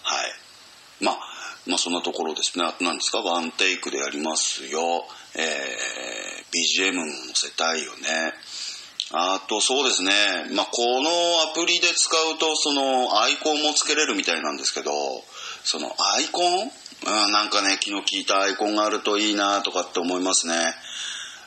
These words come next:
うん。あと、どうなんですかね。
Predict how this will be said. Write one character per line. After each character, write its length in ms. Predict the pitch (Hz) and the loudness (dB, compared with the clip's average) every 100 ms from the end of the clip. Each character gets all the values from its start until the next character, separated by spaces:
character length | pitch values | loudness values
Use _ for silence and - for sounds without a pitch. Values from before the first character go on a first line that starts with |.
| - | -2
う 40 | |
ん。 40 | 92 | 0
あ 1040 | 95 92 92 90 87 82 76 73 71 62 - - - - - 98 | 2 4 2 2 0 0 -2 -2 -2 -4 -6 -8 -10 -10 -4 0
と、 120 | 127 123 | 0 2
ど 140 | 120 | 2
う 40 | 160 | 2
な 100 | 104 | 2
ん 80 | |
で 60 | 85 | 2
す 100 | - | 0
か 80 | 73 | 0
ね。 500 | 76 85 - - | 0 0 0 -4